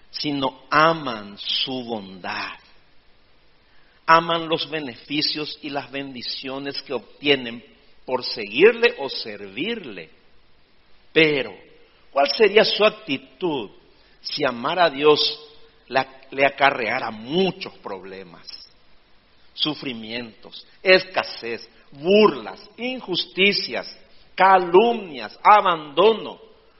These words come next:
persecuciones u otros males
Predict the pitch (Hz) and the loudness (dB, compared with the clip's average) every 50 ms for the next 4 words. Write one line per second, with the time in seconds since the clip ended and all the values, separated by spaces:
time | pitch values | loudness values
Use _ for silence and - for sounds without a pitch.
0 | - _ _ - 202 226 226 - - 214 208 208 180 165 - - - 208 208 220 | -20 _ _ -2 0 0 0 -2 -4 -6 -6 -6 -10 -10 -10 -8 -4 -2 -2 -2
1 | 208 170 139 123 - - - - _ _ - - _ _ _ - 147 151 170 185 | -2 -4 -8 -10 -10 -12 -16 -20 _ _ -20 -20 _ _ _ -10 -4 0 0 0
2 | 180 - 170 143 123 127 135 147 160 165 165 156 | 2 0 -4 -4 -4 -2 0 0 0 0 -2 -6